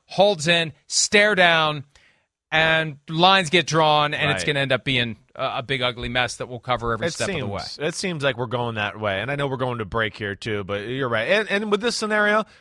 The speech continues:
Speaker 2: I'd be shocked if it got to this point with this guy. Right? This guy, Dexter Lawrence, Christian Wilkins, right? These are like, this is great problems. You hit,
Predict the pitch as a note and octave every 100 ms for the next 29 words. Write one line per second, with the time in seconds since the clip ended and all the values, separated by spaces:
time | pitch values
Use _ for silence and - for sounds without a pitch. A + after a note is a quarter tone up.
0 | - G#3 B3 C#4 - C4 B3 A#3+ G3+ F3
1 | F3+ D3+ D#3+ D#3 D3 - D3+ C3 C3+ B2+
2 | B2 C3+ A2 E2 - _ - C#3 E3+ G#3
3 | - _ D#3 G#3+ C4 - A#3+ A#3 A#3 A3+
4 | _ C#3+ E3 A#3+ - A#3 A3 G#3+ G#3+ G#3+
5 | G#3+ - - A#3+ - A#3 A3 G#3+ A3 G3
6 | G#3+ G#3 G#3 - - _ _ F#3 G#3 A3
7 | - - - D#4 C#4+ D#4 D4+ C#4+ C4 -
8 | D4 D4+ D4+ B3 C4+ D4 B3 C4+ D4 D4
9 | G#3+ F3 C#4 C4 C4+